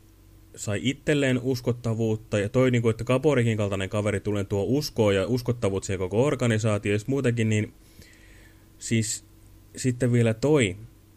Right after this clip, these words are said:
että antaa Kekäläiselle, niinku, just lisää uskottavuuspisteitä mun mielestä toi, että se taas hänkin teki, se, teki huippupelaajasta diilin,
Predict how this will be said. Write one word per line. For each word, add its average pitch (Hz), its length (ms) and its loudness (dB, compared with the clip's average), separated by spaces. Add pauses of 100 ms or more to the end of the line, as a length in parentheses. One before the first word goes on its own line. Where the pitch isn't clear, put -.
(320)
että 104 460 -4
antaa 113 300 0
Kekäläiselle, 113 680 0
niinku, 92 420 -6 (840)
just 107 220 -6 (1400)
lisää 123 300 4
uskottavuuspisteitä 120 720 0
mun 127 100 4
mielestä 123 180 0
toi, 156 200 2
että 117 180 -2
se 123 120 -2
taas 123 240 -4
hänkin 151 500 -2
teki, 110 280 -4
se, 113 220 -4
teki 123 240 -4
huippupelaajasta 120 960 -2
diilin, 117 380 2